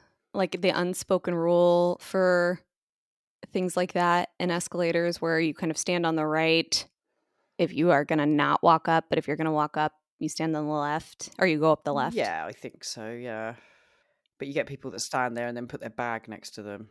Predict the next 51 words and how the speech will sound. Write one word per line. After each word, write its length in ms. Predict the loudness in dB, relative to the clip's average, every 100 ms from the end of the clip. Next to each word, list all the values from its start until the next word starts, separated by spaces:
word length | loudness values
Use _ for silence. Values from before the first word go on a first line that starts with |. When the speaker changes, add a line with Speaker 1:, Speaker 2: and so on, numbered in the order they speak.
| _
Speaker 2:
It's 160 | -20 -20
like, 160 | -8 -2
Speaker 1:
Yep. 220 | 0 -2
Speaker 2:
"Dude, 40 | -8 _ _ _ _ _ _ _ _ _
what 80 | -6
Speaker 1:
Yep. 120 | -4
Speaker 2:
are 40 | -4
you 80 | -8
doing?" 120 | -16 _ _ _ _ _
Speaker 1:
When 160 | -2 0
I 80 | 2
lived 220 | 0 0
in 100 | -2
D 160 | -2
C, 520 | -4 -4 -2 -2 -2 _ _ _ _
which 200 | -4 -4
is, 120 | -4 -4
like, 200 | -4 -2
the 120 | -2
only 240 | 0 -2
city 280 | -4 -4 -2
I 100 | -2
lived 240 | -2 -2 -2
in 320 | -2 -2 -4
that 220 | -4 -4
had 280 | -4 -6 -8
kind 200 | -8 -6
of 100 | -4
a 320 | -2 -2 -4 -10 -20 _ _ _
major 460 | -8 -6 -6 -6 -8 _ _ _ _ _ _ _ -4
underground 480 | 0 2 2 0 -2
transit 380 | -4 -4 -6 -6
system, 580 | -8 -4 -2 0 0 -4 -12 _ _ -6
they 100 | -4
had, 260 | 0 0 0
like, 160 | 2
a, 220 | 4 4 2 -8
<laughs> 600 | -20 -20 -20 -20 _ _
lots 220 | 0 2 0
of 80 |
signs 480 | 0 2 2 0 0
and, 120 | -2
like, 280 | -2 -4 -8 -6
announcements 680 | -4 -4 -6 -4 -6 -4
and 120 | -6 -4
stuff 220 | -4 -6
that 120 | -8
said, 180 | -6 -2
"Don't 220 | 0 0
be 140 | 2
an 100 | 2